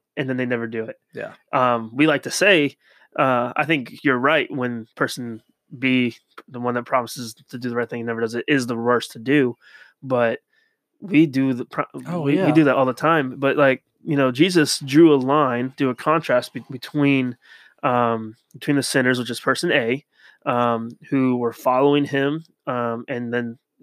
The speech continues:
Speaker 1: drew a line, drew a contrast to the religious leaders, which is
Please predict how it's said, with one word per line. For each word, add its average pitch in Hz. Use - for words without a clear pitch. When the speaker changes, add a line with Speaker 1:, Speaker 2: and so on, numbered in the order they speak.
Speaker 1:
drew 127
a 120
line, 120
drew 123
a 117
contrast -
to 120
the 120
religious 127
leaders, 120
which 120
is 120